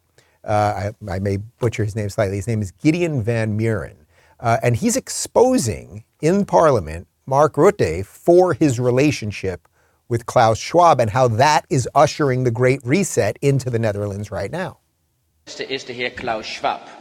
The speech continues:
Speaker 2: oprichter en voorzitter van het World Economic Forum. En hij heeft ook een boek geschreven met als pakkende titel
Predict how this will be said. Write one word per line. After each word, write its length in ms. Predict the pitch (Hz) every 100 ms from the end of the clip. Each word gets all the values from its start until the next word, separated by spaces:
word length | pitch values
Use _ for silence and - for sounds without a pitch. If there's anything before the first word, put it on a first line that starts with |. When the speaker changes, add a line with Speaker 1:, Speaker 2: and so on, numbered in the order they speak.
| - _ _
Speaker 2:
oprichter 600 | 147 147 139 139 139 127
en 180 | 123 123
voorzitter 460 | 147 135 127 117
van 140 | - 117
het 180 | 117 107
World 240 | 135 131
Economic 460 | 139 123 120 113 -
Forum. 420 | - 139 101 107 165 - - - -
En 100 | 127
hij 100 | 147
heeft 140 | 151
ook 120 | 151
een 160 | 156 123
boek 200 | 190 226
geschreven 720 | - 143 - 113 101 101 160 170
met 260 | 135 -
als 240 | 131 127 -
pakkende 400 | 156 156 131 -
titel 440 | 160 160 127 127